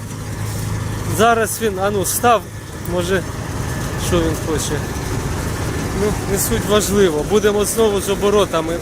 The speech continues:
бавитись. Третій не круг, третю полосу робимо, да, розкоси.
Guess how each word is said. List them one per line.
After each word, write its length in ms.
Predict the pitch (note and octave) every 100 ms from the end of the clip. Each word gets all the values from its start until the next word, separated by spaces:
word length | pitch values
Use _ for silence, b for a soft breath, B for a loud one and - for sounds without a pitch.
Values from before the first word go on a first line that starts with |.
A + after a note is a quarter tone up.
| D3+
бавитись. 580 | E3 D3+ C#3 D3 C#3 C3+ - B2+ -
Третій 420 | D3 C3 - A#2 A2+ - - - - -
не 180 | B2+
круг, 520 | B2+ D#3+ G3+ G3+ - - -
третю 340 | C#3+ B2+ C3
полосу 540 | B2+ E3 F3 E3 - D3
робимо, 420 | D3 C3+ B2+ B2
да, 160 | D3
розкоси. 680 | C3 B2+ - D#3+ E3+ - D#3+